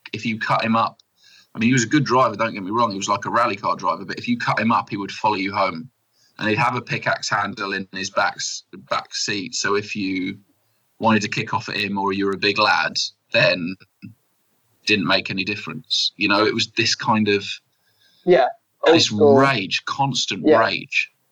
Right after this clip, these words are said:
Speaker 1: So I kind of had that in me when I left home and things, you know, when I got, i-, if I went into a club and someone banged into me or whatever, there was this rage, you know, and, and that was a very difficult thing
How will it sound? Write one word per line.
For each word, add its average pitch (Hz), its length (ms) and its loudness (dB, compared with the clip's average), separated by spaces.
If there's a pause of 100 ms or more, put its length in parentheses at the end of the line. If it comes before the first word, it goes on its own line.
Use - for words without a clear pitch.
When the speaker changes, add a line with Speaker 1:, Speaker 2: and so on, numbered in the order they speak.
(140)
Speaker 1:
So 110 500 2 (560)
I 135 120 4
kind 151 180 2
of 123 80 -4
had 131 260 -2
that 104 200 0
in 120 200 -2
me 90 380 -6
when 113 180 0
I 110 60 4
left 113 280 0
home 101 540 0
and 101 140 -6
things, 98 500 0
you 101 80 2
know, 98 340 2 (1120)
when 104 160 0
I 101 80 2
got, 101 180 2 (300)
i-, 104 60 -2
if 101 320 -2
I 110 80 6
went 101 200 2
into 98 200 -2
a 95 40 -4
club 101 400 2
and 98 100 -4
someone 98 260 -2
banged 98 240 -2
into 98 260 -4
me 95 220 2
or 95 100 0
whatever, 104 360 4 (140)
there 95 120 4
was 101 200 0
this - 220 -2
rage, 95 640 0
you 76 60 -2
know, 87 300 2 (840)
and, 113 440 6 (340)
and 107 180 6
that 120 160 2
was 104 120 -2
a 98 100 -2
very 113 320 2
difficult 101 480 -8
thing 92 500 -2